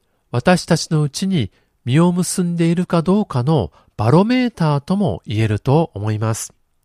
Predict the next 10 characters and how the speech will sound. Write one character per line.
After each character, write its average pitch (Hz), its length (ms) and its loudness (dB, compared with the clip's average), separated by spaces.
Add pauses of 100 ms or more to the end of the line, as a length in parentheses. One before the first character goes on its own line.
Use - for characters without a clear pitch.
(1400)
こ 139 140 -4
れ 156 120 4
と 143 340 0 (160)
対 151 240 2
照 156 220 2
的 147 240 -2
な 143 100 2
も 143 120 0
の 139 120 0
が、 107 300 -2